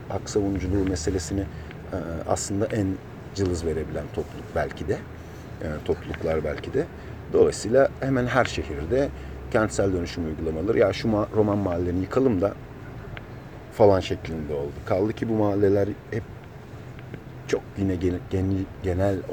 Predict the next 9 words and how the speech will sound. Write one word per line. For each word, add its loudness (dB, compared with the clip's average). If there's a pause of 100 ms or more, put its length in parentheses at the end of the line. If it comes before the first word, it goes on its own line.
olarak -2 (380)
yani -2
Çanakkale'den 0
tutun -6
Erzincan'a -2
kadar -6 (100)
hemen -2
her 0
yerde 0